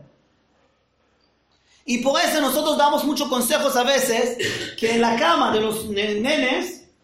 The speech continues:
cuando tienen algo arriba, a veces cambiarlo de este lugar a este lugar, porque va a pensar que es nuevo.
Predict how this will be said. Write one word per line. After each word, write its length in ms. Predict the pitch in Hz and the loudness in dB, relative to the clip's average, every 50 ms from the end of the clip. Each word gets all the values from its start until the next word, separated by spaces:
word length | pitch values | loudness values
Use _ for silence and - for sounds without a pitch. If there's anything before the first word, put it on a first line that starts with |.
| _ | _
cuando 220 | - 180 170 - - | -16 -14 -14 -10 -4
tienen 280 | - 269 269 269 247 240 | -2 0 2 2 2 2
algo 260 | 254 262 254 240 240 | 2 0 2 2 2
arriba, 600 | 240 240 359 330 285 277 269 269 262 - - - | 2 2 0 0 0 0 0 0 0 -2 -4 -2
a 160 | - 214 - | 0 0 0
veces 220 | - 311 330 339 - | 0 -2 -2 -4 -2
cambiarlo 500 | - 262 247 240 262 277 294 294 269 240 | -2 -2 0 2 2 2 4 4 4 4
de 100 | 214 262 | 4 4
este 180 | 311 - - 294 | 2 2 2 0
lugar 280 | 277 262 277 330 294 | 0 0 0 2 2
a 80 | 269 269 | 2 2
este 180 | 254 262 247 226 | 2 2 2 2
lugar, 320 | 208 208 202 180 - - | 2 2 2 0 0 -2
porque 180 | - 220 214 269 | -4 -4 -2 0
va 100 | 320 330 | 0 2
a 60 | 302 | 2
pensar 260 | 302 294 - 302 294 | 2 2 2 0 0
que 80 | - 240 | 0 -4
es 80 | - 233 | -4 -4
nuevo. 400 | 233 247 247 247 - - - | -2 -2 -2 -4 -4 -8 -14